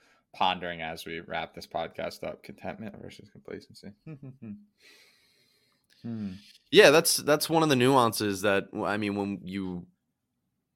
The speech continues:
Speaker 2: I mean, when you look at personal development and, and thinking about, you know, some of the books we initially read, it's,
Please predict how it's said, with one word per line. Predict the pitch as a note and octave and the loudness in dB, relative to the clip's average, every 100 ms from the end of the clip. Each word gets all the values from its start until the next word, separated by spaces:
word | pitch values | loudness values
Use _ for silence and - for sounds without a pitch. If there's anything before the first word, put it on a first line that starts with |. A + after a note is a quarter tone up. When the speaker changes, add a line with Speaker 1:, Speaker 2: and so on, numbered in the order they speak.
| _ _ - | _ _ -10
Speaker 2:
I | |
mean, | G2+ G2 | -6 -4
when | G2 G2+ | -2 -2
you | G2 | -2
look | F#2 F#2+ G#2 G#2+ | -2 -2 -2 -2
at | F#2+ - _ - | -4 -6 _ 0
personal | A2+ G#2 G2 F2+ | 0 0 -4 -6
development | E2+ E2 F2+ F#2 D#2 D2+ | -6 -2 0 0 -4 -8
and, | C#2+ D#2+ - | -10 -12 -12
and | E2 E2+ | -10 -10
thinking | - F#2 F2+ F2 | -8 -8 -6 -6
about, | D#2 D#2 D2+ D2+ _ _ _ _ _ _ _ _ _ _ _ _ _ _ _ _ _ - | -2 -2 -2 -6 _ _ _ _ _ _ _ _ _ _ _ _ _ _ _ _ _ 0
you | A#2+ | 2
know, | |
some | G2 B2+ | 4 4
of | G#2+ | 4
the | F#2 | 2
books | G2+ - | 0 2
we | G2 F#2 | 2 2
initially | F#2 F#2+ F2+ E2 | 2 0 -2 0
read, | F2 F#2 F2 F2 - - - _ _ - | 2 2 2 -4 -16 -20 -20 _ _ -8
it's, | F#2 - - | -6 -4 -4